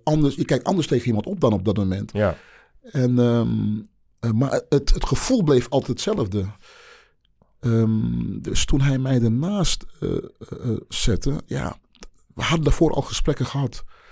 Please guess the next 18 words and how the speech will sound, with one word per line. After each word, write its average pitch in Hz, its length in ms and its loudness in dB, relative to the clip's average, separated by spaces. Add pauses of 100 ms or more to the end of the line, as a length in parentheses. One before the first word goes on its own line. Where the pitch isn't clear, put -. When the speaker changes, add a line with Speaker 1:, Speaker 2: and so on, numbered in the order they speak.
(460)
Speaker 1:
En 113 280 -6
ik, 113 220 -6
ehm, 110 300 0 (440)
net 147 140 4
wat 143 80 4
ik 123 80 4
net 139 240 2
zei, 117 260 4
van, 110 300 -4 (280)
het - 120 -6
voelde 135 240 4
als 110 160 6
een 104 100 4
v-, - 320 -12
verlichting, - 580 0
hè. 143 200 2
Eh, - 260 -6
pff, - 300 2